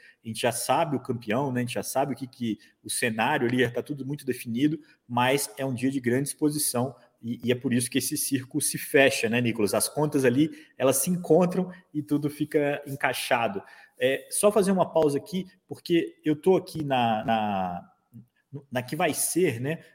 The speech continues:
a, a casa de todos os ciclistas da Specialized em Campos do Jordão, e a gente tem aqui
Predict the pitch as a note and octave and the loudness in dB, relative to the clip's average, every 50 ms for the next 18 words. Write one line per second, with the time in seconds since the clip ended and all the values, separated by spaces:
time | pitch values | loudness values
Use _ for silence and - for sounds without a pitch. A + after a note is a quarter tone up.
0 | _ - A2+ A2+ A2 A2 G#2+ G#2 G#2 - - A2 - - - C3+ C3+ C#3 C3 C#3 | _ -4 0 0 2 2 2 0 -2 -4 -8 -12 -10 -4 -2 0 0 0 0 -2
1 | B2+ A#2+ A2+ - - D3 D3+ C#3+ C3 B2 - - A#2 - - A#2+ B2 B2+ B2 - | -2 -4 -4 0 0 0 2 0 -2 -6 -6 -6 -8 -8 -6 -4 -4 -4 -4 -4
2 | B2 G#2 G#2+ A2+ G#2 G#2 - B2 A2 - A2+ G#2 A2 A2 A2 G2+ G#2+ G2 - - | -6 -4 -2 -2 -4 -4 -4 -8 -6 -4 -2 0 0 0 0 -2 -4 -6 -12 -10
3 | - D3 D3+ D3 A#2+ A2 G#2 - G#2+ G#2 G2+ A#2+ A#2 G#2 A2+ - F3 D#3+ - - | -10 -10 -8 -4 -4 -4 -4 -4 -6 -6 -4 -4 -4 -2 0 0 -2 -2 -2 -8
4 | - - _ _ - - F#3+ F#3 A#3 A3+ - - A3+ A3+ G#3+ - - G3+ A3 A3 | -16 -20 _ _ -6 -2 0 0 0 0 -2 -2 0 0 -2 -2 -2 -4 -4 -4